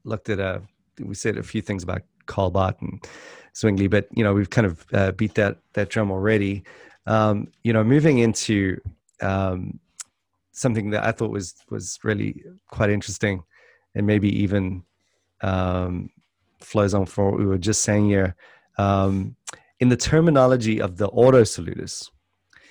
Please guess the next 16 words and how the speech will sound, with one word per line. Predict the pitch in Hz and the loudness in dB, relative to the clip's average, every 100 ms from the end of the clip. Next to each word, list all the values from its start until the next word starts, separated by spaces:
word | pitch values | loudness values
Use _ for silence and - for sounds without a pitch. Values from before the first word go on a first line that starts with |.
| _ _ 120 | _ _ -4
oh, | |
in | 107 | -2
fact, | 113 104 | -2 -2
this, | 127 120 | -4 -6
this | - 117 - | -6 -8 -6
is, | 101 - - - | -12 -14 -18 -14
is | 98 | -10
perfect | - 120 110 | -4 -4 -6
from | - 101 95 | -10 -8 -6
what | 104 | -4
we | 98 | -2
were | 95 | -2
just | 92 98 | -4 -4
saying. | 110 90 - - - | -4 -4 -10 -20 -6
Uh, | 110 110 107 | 0 2 0
the, | 131 | -4